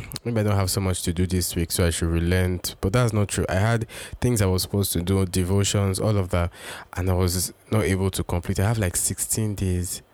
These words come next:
I've been twelve days missing in my devotions that I have not done because I had piled them up over,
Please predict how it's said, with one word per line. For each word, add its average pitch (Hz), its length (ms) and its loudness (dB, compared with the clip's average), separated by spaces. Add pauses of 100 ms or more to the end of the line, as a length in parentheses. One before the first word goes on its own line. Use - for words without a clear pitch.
(380)
I've - 80 -4
been 92 120 0
twelve 107 340 2
days 90 260 2
missing 90 320 -2
in 80 60 -2
my 80 120 0
devotions 80 520 0
that 78 120 2
I 78 60 0
have 78 160 -2
not 85 200 -2
done 78 280 -2 (380)
because - 260 0
I 90 80 2
had - 160 -2
piled 90 220 2
them 85 180 0
up 82 100 -4
over, 80 280 0